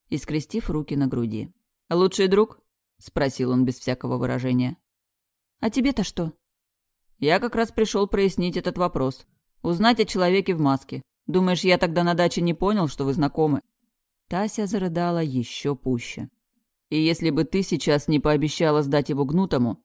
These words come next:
я бы ни за что не захотел на тебе жениться». Тася громко всхлипнула, потом вдруг вскинула к нему зарёванное лицо. «Ты сказал:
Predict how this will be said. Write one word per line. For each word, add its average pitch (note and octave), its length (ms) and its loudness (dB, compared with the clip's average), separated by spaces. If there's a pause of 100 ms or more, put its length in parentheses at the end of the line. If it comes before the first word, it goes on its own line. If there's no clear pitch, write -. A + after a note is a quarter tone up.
(120)
я C3 200 2
бы C#3 120 2
ни D3 120 6
за D3 140 2
что D#3 320 -2
не C3+ 120 4
захотел C3+ 520 -2
на C#3+ 120 2
тебе C3 260 0
жениться». B2+ 540 0 (720)
Тася F3+ 280 -2
громко F3 360 0
всхлипнула, F#3+ 580 -2
потом D3 300 -4
вдруг E3+ 240 -4
вскинула F#3+ 540 -2
к - 80 -8
нему D3+ 200 0
зарёванное D#3+ 540 0
лицо. D#3+ 500 -4 (380)
«Ты B3 100 -2
сказал: B3+ 420 0